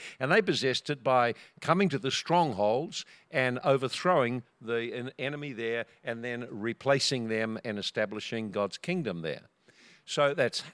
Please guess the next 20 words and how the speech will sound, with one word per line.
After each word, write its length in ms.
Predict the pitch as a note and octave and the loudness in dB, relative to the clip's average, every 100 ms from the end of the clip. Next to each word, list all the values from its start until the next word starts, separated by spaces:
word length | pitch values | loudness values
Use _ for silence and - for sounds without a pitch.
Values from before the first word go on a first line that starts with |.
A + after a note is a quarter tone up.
| - | 2
that's 220 | C#3+ - | 2 2
a 60 | A#2+ | 2
picture 340 | F#3+ - D3 | 2 2 -4
for 220 | - G2 | 0 2
us 240 | F#2+ A#2 B2+ | 2 0 -2
of 80 | |
our 180 | A#2 A2+ | 0 0
own 160 | A2+ A2+ | 0 -4
journey. 460 | A2+ A2 E2+ B1 _ - _ - | -2 -2 -2 -8 _ -20 _ -4
As 180 | A#2 | -4
God 320 | - A2+ G#2 - | 0 2 2 2
shows 340 | D3 C#3+ C#3 | 4 4 4
us 140 | D#3+ | 0
strongholds, 840 | - - B2+ C3 A#2 C3 C#3 D3 - | 0 0 0 0 2 4 4 0 -6
areas 380 | - C3 B2+ - | -2 0 0 -4
resistant 640 | G#2+ F#2 A#2+ E3+ - D#3 - | -6 -4 -2 -2 -2 -4 -4
to 120 | A2+ | -6
knowing 400 | A2+ B2+ C3 B2+ | 0 2 2 -2
and 100 | G#2+ | -4
experiencing 840 | G2 - D3+ D#3 D#3 D#3 D3+ D3 | -6 -6 -2 0 -2 -4 -4 -6